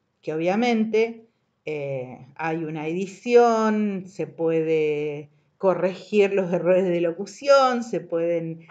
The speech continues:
intervenir en, en las, eh, en lo, en la lectura, en la velocidad o en, o en el ritmo de la lectura, y se pueden incorporar otros elementos sonoros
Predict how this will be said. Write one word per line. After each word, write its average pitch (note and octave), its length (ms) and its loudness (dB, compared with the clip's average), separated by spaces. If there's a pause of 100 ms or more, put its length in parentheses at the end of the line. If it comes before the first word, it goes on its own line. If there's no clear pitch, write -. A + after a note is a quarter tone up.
intervenir F#3 1040 0
en, E3+ 380 -8 (500)
en D#3+ 240 -8
las, D#3 540 -10 (180)
eh, C#3+ 640 -10 (580)
en D#3 240 -12
lo, D#3 240 -6
en D#3 540 -10 (400)
la E3 100 -4
lectura, E3 540 2
en F3 80 -2
la D3+ 100 -2
velocidad F#3 1160 0
o D#3 140 -6
en, D3+ 340 -14 (500)
o E3+ 120 -8
en E3+ 100 -6
el D#3+ 120 -4
ritmo F3+ 380 0
de E3+ 140 0
la E3+ 100 0
lectura, C4+ 720 0 (540)
y A#3 160 -4
se C4+ 160 4
pueden A3+ 320 4
incorporar F#3 560 2
otros F#3 320 0
elementos F3+ 520 -4
sonoros G3+ 520 0